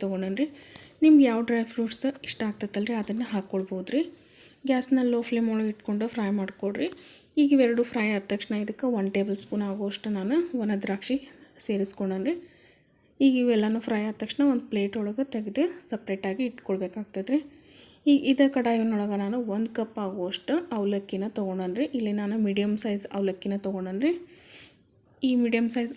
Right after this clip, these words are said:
ಅವಲಕ್ಕಿ ಒಳಗೆ ಪಾಯಸ ಮಾಡಿದ್ರೆ ಭಾಳ ಮಸ್ತ್ ಆಗ್ತೈತ್ರಿ. ಪೇಪರ್ ಅವಲಕ್ಕಿ ಒಳಗೆ ಮಾಡಿದ್ದು ಅಷ್ಟು ಚಲೋ ಬರಂಗಿಲ್ಲ ರೀ. ಈಗ ನೋಡ್ರಿ, ಇದನ್ನು ಸಹಿತ ಲೋ ಫ್ಲೇಮ್ ಒಳಗೆ ಇಟ್ಕೊಂಡು ಒಂದು ಐದು ನಿಮಿಷ ಹುರ್ಕೊಳ್ಬೇಕಾಗ್ತೈತ್ರಿ. ಹುರಿದಷ್ಟು ಅವಲಕ್ಕಿ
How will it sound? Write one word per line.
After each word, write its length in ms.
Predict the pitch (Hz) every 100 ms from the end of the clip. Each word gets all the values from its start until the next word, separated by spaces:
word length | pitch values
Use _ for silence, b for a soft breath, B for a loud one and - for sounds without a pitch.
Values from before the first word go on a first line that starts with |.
| 233
ಅವಲಕ್ಕಿ 320 | 220 220 240 233
ಒಳಗೆ 220 | 214 262 254
ಪಾಯಸ 220 | 214 220 226
ಮಾಡಿದ್ರೆ 360 | 202 202 202 277 226
ಭಾಳ 140 | 208 208
ಮಸ್ತ್ 200 | 196 - 196
ಆಗ್ತೈತ್ರಿ. 380 | - 196 208 320 349
ಪೇಪರ್ 280 | 202 202 202
ಅವಲಕ್ಕಿ 300 | 196 202 202 208
ಒಳಗೆ 220 | 202 196 220
ಮಾಡಿದ್ದು 320 | 202 202 202 -
ಅಷ್ಟು 160 | 214 233 233
ಚಲೋ 180 | 220 196 196
ಬರಂಗಿಲ್ಲ 420 | 190 190 190 185 208
ರೀ. 60 | 349 B B B B B B 277
ಈಗ 80 | 254
ನೋಡ್ರಿ, 240 | 233 226 226
ಇದನ್ನು 220 | 226 220 220
ಸಹಿತ 320 | 214 214 262 302
ಲೋ 80 | 247 214
ಫ್ಲೇಮ್ 220 | 214 226 220
ಒಳಗೆ 160 | 202
ಇಟ್ಕೊಂಡು 360 | 202 - 202 214 262
ಒಂದು 160 | 233 - -
ಐದು 200 | 208 226 233
ನಿಮಿಷ 240 | 220 - 269
ಹುರ್ಕೊಳ್ಬೇಕಾಗ್ತೈತ್ರಿ. 920 | 247 214 208 196 202 196 - 208 - 370 - B B B -
ಹುರಿದಷ್ಟು 540 | 285 269 277 269 - 294 262
ಅವಲಕ್ಕಿ 320 | 214 214 233